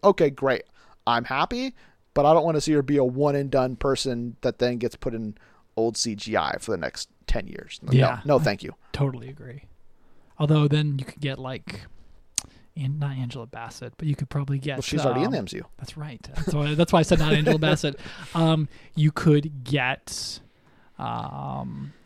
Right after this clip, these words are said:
Speaker 2: Suicide Squad and Widow's actress.
Speaker 1: Oh, um, how are we both blanking
Speaker 2: How
Speaker 1: on
Speaker 2: are
Speaker 1: her
Speaker 2: we both blanking on
Speaker 1: name?
Speaker 2: him?
Speaker 1: Uh, oh my gosh.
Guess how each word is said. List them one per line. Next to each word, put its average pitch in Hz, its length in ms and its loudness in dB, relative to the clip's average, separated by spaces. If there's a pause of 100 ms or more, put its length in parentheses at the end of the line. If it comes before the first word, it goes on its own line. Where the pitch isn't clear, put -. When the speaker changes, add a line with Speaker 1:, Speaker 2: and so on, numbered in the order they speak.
Speaker 2:
Suicide 135 480 -4
Squad 127 520 -10
and 147 840 -10 (140)
Widow's 139 340 2
actress. 135 600 -12 (440)
Speaker 1:
Oh, 113 420 0
um, 101 540 2
how 131 580 -6
are 139 60 -2
we 135 140 -2
both 143 340 2
blanking 226 220 -2 (120)
Speaker 2:
How 170 140 6
Speaker 1:
on 180 60 8
Speaker 2:
are 175 40 8
Speaker 1:
her 175 60 8
Speaker 2:
we 170 60 10
both 160 260 8 (100)
blanking 156 380 4
on 143 140 2
Speaker 1:
name? 143 220 0
Speaker 2:
him? - 20 -20 (460)
Speaker 1:
Uh, 180 1120 2 (720)
oh 127 300 -6
my 127 200 -8
gosh. 117 460 -10